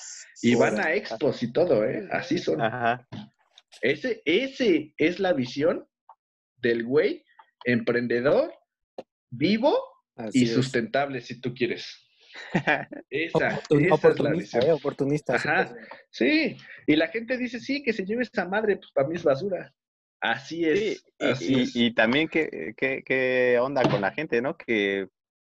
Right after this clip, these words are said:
Speaker 2: o sea, dice, "No, pues, yo ni sé, yo ni sé prepararlas".
Speaker 1: Ajá.
Speaker 2: Pues, investígale, <laughs> pues,
Speaker 3: Sí,
Speaker 2: saben
Speaker 3: sí,
Speaker 2: bien
Speaker 1: Sí.
Speaker 2: buenas. <laughs>
Speaker 1: Sí.
Speaker 2: Saben bien ricas.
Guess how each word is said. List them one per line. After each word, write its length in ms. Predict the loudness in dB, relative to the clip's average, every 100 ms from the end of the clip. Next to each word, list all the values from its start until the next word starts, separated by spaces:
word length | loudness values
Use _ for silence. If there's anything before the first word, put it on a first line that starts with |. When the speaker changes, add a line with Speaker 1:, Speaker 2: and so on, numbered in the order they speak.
| _ _ _ _ -20
Speaker 2:
o 80 |
sea, 160 | -8 -6
dice, 160 | -2 -2
"No, 140 | -2
pues, 100 | 0
yo 120 | 0 0
ni 120 | -2
sé, 280 | -2 -2 0
yo 80 | -2
ni 120 | -2
sé 140 | -2
prepararlas". 680 | 0 0 0 2 2 2 -2 -2
Speaker 1:
Ajá. 460 | 0 2 0 -2 -6 -10
Speaker 2:
Pues, 280 | -6 -6 -4 -4
investígale, 840 | 0 0 2 2 4 6 6 4
<laughs> 0 |
pues, 140 | 2 0
Speaker 3:
Sí, 120 | 0 2
Speaker 2:
saben 200 | 4 4
Speaker 3:
sí, 60 | 4
Speaker 2:
bien 160 | 6 6
Speaker 1:
Sí. 120 | 6
Speaker 2:
buenas. 600 | 6 6 4 2 0 -2
<laughs> 440 | -2 0 -4 -6 -10 _ -20 _ _
Speaker 1:
Sí. 180 | 2
Speaker 2:
Saben 260 | 4 6 2
bien 140 | -2
ricas. 360 | -4 -4 -2 -2